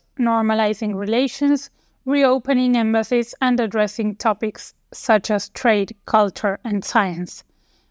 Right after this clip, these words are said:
Additionally, Maduro also offered electricity supply to Brazil, seemingly oblivious to the fact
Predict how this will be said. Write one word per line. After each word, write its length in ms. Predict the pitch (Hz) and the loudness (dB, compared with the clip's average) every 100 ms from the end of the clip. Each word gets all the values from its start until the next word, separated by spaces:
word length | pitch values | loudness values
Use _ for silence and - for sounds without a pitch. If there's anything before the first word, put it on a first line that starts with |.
| _ | _
Additionally, 800 | 254 214 226 - 233 254 285 302 - | -2 0 -2 0 2 2 0 -4 -4
Maduro 500 | 233 226 226 226 254 240 | -2 0 0 2 2 2
also 340 | 233 220 233 | 0 0 2
offered 560 | 208 202 - 214 208 - _ | 2 2 -2 -2 -2 -6 _
electricity 680 | 240 214 - - 233 202 208 | -2 -2 -2 -2 0 -2 -4
supply 480 | 196 196 - 214 202 | -2 -4 0 2 2
to 160 | 196 202 | -2 -4
Brazil, 640 | 185 180 254 285 262 214 _ _ _ | -4 -2 2 2 2 -2 _ _ _
seemingly 840 | - - 262 262 240 233 233 226 - - | -6 2 4 4 4 2 2 0 -6 -2
oblivious 840 | 233 202 302 269 214 190 185 - | 0 2 2 2 2 0 -4 -10
to 200 | - - | -8 0
the 120 | 233 196 | 0 0
fact 500 | - 196 190 - | 0 -2 -2 -10